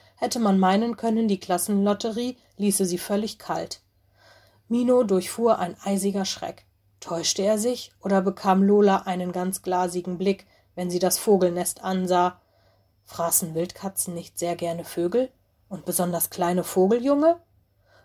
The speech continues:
Wusste Lola, dass hier in der Waldschule alle Tiere friedlich zusammenlebten?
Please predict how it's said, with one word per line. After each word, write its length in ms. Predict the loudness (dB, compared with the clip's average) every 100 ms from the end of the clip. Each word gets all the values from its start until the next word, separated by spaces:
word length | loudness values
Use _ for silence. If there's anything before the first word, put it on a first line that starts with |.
| -4
Wusste 400 | 0 0 -2 0
Lola, 380 | 4 4 4 2
dass 220 | 2 -2
hier 200 | -2 -4
in 100 | -2
der 140 | -2
Waldschule 580 | 0 -2 -4 -6 -4 -4
alle 240 | -2 -2
Tiere 300 | -2 -4 -4
friedlich 480 | -4 -6 -8 -6 -8
zusammenlebten? 960 | -6 -4 -4 -4 -2 -4 -6 _ -12